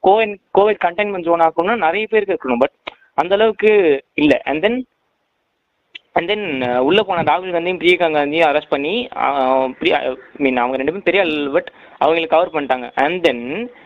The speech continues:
ஆ, ஏ டி ஜி பி பிரசாந்த் குமார்னு சொல்லிட்டு ஒருத்தன், ஆ, அவங்களோட, அவங்களோட பிரைவே-, பிரைவேட் பார்ட்ல வந்துட்டு, ஆ, இது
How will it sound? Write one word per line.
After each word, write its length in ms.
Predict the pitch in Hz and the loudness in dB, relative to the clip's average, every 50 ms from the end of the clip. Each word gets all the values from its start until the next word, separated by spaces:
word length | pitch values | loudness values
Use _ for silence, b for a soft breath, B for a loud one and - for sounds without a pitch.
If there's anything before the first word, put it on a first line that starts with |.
| b b b 131 | b b b 2
ஆ, 160 | 127 127 131 | 2 2 2
ஏ 160 | 139 160 196 | 2 0 0
டி 160 | 208 240 233 | 0 -2 -6
ஜி 140 | 180 180 190 | -6 -8 -6
பி 140 | 160 175 151 | -2 -2 -2
பிரசாந்த் 680 | 147 143 139 135 135 131 143 139 - 196 196 190 - | 2 2 4 4 4 2 -2 -4 -2 -6 -6 -4 -2
குமார்னு 300 | - 160 147 147 156 156 | 0 2 2 2 0 0
சொல்லிட்டு 220 | - 156 135 123 139 | -4 -8 0 2 2
ஒருத்தன், 400 | 127 123 - 123 135 170 226 - B B B B B B - | 2 4 2 0 0 0 -2 -6 B B B B B B 2
ஆ, 300 | 131 135 135 135 143 156 | 2 4 4 4 2 0
அவங்களோட, 340 | 175 175 170 170 160 151 143 135 127 127 127 123 123 127 - - | -2 -2 0 0 2 4 4 4 4 4 2 0 -2 -4 -6 -10
அவங்களோட 340 | - - 143 139 139 139 135 135 | -6 -4 -2 0 2 2 4 2
பிரைவே-, 340 | 165 170 175 185 196 190 - | 2 2 2 0 -2 -2 -2
பிரைவேட் 340 | - 151 185 208 214 208 - | -2 -2 -2 -2 -8 -2 0
பார்ட்ல 280 | 185 160 160 151 143 | 0 0 0 0 -2
வந்துட்டு, 760 | 135 139 139 143 143 - _ 180 180 180 175 151 135 131 127 131 | 0 -2 -4 -4 -8 -2 _ 4 6 8 8 6 6 4 2 0
ஆ, 140 | 127 127 127 | 2 2 2
இது 140 | 139 160 | 4 4